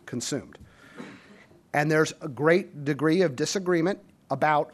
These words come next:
what the methodology should be to determine the R V O. You're seeing some of that right now, right here in River City, uh, over at the Office of Management and Budget, because as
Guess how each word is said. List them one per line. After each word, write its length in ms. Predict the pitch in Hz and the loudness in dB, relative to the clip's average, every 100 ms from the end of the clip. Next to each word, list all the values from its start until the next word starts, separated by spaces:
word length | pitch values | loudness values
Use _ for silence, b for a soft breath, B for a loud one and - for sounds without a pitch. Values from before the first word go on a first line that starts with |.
| - | -16
what 340 | 113 135 180 | -4 0 0
the 60 | 170 | 0
methodology 600 | 151 143 139 139 135 127 | -4 -2 0 0 0 -4
should 180 | 120 123 | -6 -6
be 140 | 120 120 | -6 -8
to 100 | 113 | -10
determine 420 | 110 170 175 180 | -6 0 0 2
the 120 | 170 | 0
R 160 | 165 160 | 0 0
V 180 | 165 | 0
O. 220 | 151 151 135 | 0 -2 -4
You're 140 | 131 | -8
seeing 320 | - 160 143 | -6 -4 -4
some 280 | 123 - 175 | -2 -2 0
of 120 | 175 | 0
that 280 | 139 147 147 - | 2 0 0 -4
right 420 | 104 139 226 208 | 0 4 4 4
now, 340 | 175 170 165 | 0 2 0
right 300 | 117 139 185 | 2 4 4
here 140 | 190 185 | 4 0
in 100 | 156 | 0
River 200 | 160 156 | -2 -4
City, 360 | 156 135 143 b b b b b - | -4 -4 -6 b b b b b -2
uh, 200 | 139 143 | 0 2
over 240 | 151 156 | 0 2
at 60 | 156 | 0
the 80 | 139 | 2
Office 260 | 143 143 | 0 0
of 80 | 151 | -2
Management 440 | 147 143 151 160 156 | -2 -2 -4 -4 -4
and 80 | |
Budget, 360 | 143 120 135 123 | -2 -2 -4 -8
because 320 | 131 139 123 | -8 -4 -4
as 200 | 131 - | -6 -8